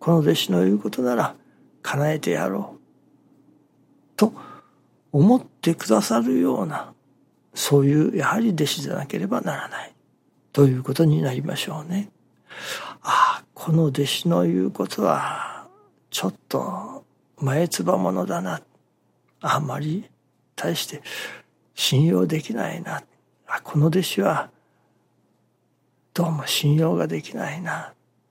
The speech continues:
と思われたら、師匠は、なるほど、一回か二回かは言うことを聞いてくださるかもしれない。まあ、しかし、それが百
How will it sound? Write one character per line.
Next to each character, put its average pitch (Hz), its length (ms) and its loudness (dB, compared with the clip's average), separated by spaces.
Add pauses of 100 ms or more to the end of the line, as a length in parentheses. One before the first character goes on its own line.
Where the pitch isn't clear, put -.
(600)
と - 300 -2 (600)
思 240 420 4
わ 285 200 2
れ 202 160 -2
た - 180 -2
ら、 - 240 -2 (1120)
師 - 160 -2
匠 135 300 -4
は、 120 280 -4 (340)
な 135 120 0
る 143 60 2
ほ 151 140 0
ど、 185 120 6 (360)
一 151 200 0
回 208 240 6
か 202 140 2
二 208 160 4
回 220 300 2
か 233 180 2
は 247 180 4
言 165 200 2
う 160 40 4
こ 151 140 -2
と 156 180 0
を 156 100 -2
聞 - 180 -6
い 147 60 -2
て - 120 -2
く - 80 -6
だ 151 120 -2
さ 175 180 -2
る 208 100 -2
か - 160 0
も 269 140 0
し - 160 -4
れ 147 120 -10
な - 140 -10
い。 - 80 -16 (800)
ま 123 520 -2
あ、 - 40 -8
し - 100 -2
か 160 100 0
し、 - 220 -4 (400)
そ - 160 4
れ 135 80 10
が 135 300 4 (600)
百 - 260 -2